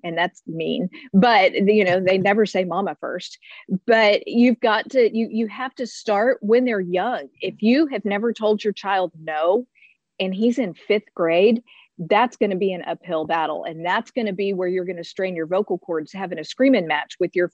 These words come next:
with your fifth grader. And so it really, really starts when they're babies. Uh, and, and, you know, and don't touch that. That's mommy's. That's not yours. That's mommy's. And you pick 'em up, you redirect 'em.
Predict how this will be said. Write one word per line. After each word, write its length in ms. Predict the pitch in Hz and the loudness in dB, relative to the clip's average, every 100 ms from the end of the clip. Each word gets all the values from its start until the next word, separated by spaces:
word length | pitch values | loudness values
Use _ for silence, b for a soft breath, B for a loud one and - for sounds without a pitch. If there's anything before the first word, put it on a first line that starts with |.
| - | -2
with 160 | 180 - | -2 0
your 100 | 190 | -2
fifth 220 | 311 311 | -2 -2
grader. 320 | - 131 - - B B B B | -4 -4 -6 -12 B B B B
And 300 | 208 208 202 - | 0 0 -2 -8
so 220 | - 233 | -4 -2
it 80 | 220 | 0
really, 260 | 254 294 | 0 0
really 240 | 247 214 190 | -4 -8 -10
starts 500 | - 240 233 - _ | -12 -10 -10 -10 _
when 160 | 208 208 | -4 -4
they're 100 | 185 | -4
babies. 720 | 165 175 196 196 - - - - B B - | -2 2 2 0 -4 -10 -18 -20 B B 0
Uh, 280 | 196 190 - | 2 2 0
and, 180 | 202 196 | -2 0
and, 260 | 196 190 190 | -2 -4 -2
you 80 | 196 | -4
know, 140 | 180 | -4
and 120 | 180 160 | -6 -4
don't 200 | 175 185 | -4 -4
touch 220 | 247 - | -8 -4
that. 160 | 233 226 | -4 -2
That's 220 | 185 - | -6 -4
mommy's. 500 | 208 196 - - _ _ _ - | -4 -4 -8 -16 _ _ _ -8
That's 220 | 175 170 | -6 -2
not 240 | 202 233 - | 0 0 4
yours. 320 | 262 214 202 | 4 4 2
That's 240 | 180 185 | -2 -2
mommy's. 400 | 214 202 175 180 | 0 0 -2 -4
And 140 | 277 277 | -2 -2
you 80 | 254 | -2
pick 200 | 226 208 | -4 -4
'em 120 | 190 | -4
up, 100 | 180 | -4
you 120 | 196 | -2
redirect 500 | 185 190 175 196 - | 0 0 0 -2 -4
'em. 140 | - | -14